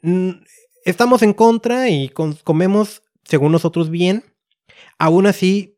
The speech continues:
puede ser que haya deficiencias nutricionales. Yo he asistido a algunos cursos, a algunas pláticas. Eh, nuevamente, no me quiero pintar como el gran experto.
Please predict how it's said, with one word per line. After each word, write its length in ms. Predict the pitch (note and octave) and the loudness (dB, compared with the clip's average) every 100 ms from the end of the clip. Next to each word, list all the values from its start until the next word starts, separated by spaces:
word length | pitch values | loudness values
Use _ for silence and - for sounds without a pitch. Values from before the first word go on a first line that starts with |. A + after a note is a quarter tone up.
| - | -4
puede 340 | F3 F3+ G3 | -2 -2 -4
ser 480 | F3+ F#3 F#3 F#3 _ _ _ _ _ | -2 0 0 -2 _ _ _ _ _
que 200 | - D3 | -6 -4
haya 260 | C3+ C#3+ D3 | -4 -2 0
deficiencias 640 | E3 E3 C#3 C3 A2+ C3+ | 0 0 -8 -10 -8 -6
nutricionales. 840 | C3+ C3 C#3 E3 E3+ G3+ F3 - _ _ _ _ _ _ _ _ _ _ _ _ _ _ _ _ _ _ _ _ | -6 -8 -8 -4 -2 -2 -4 -8 _ _ _ _ _ _ _ _ _ _ _ _ _ _ _ _ _ _ _ _
Yo 240 | D#3 E3+ D4 | -8 -2 0
he 60 | |
asistido 600 | C#4+ A#3+ - F#3 F3+ G3 | 0 -2 -4 2 4 6
a 220 | E3 C#3+ D3 | 4 2 0
algunos 320 | C#3+ D#3 D#3 | 0 0 0
cursos, 400 | - D#3 D3+ C#3+ | 2 2 0 -4
a 40 | |
algunas 280 | C3+ C#3 D3+ | -4 -4 -6
pláticas. 640 | - C#3+ C#3 - F#3 - - - | -4 -4 -4 -6 -8 -8 -20 -16
Eh, 200 | C3 A#2 | -14 -6
nuevamente, 460 | C#3 E3+ G3+ G#3 G#3 | 0 2 2 2 2
no 100 | G3 | 2
me 120 | G3+ | 0
quiero 240 | F#3 F3 | 0 -2
pintar 300 | F3 C3 D3 | -2 -6 -6
como 200 | - D#3+ | -4 -2
el 100 | C3+ | -2
gran 340 | C#3 C#3+ G3 F#3+ | -4 -4 -2 -2
experto. 560 | F3+ - G3+ - D3 | -4 -2 -2 -2 -8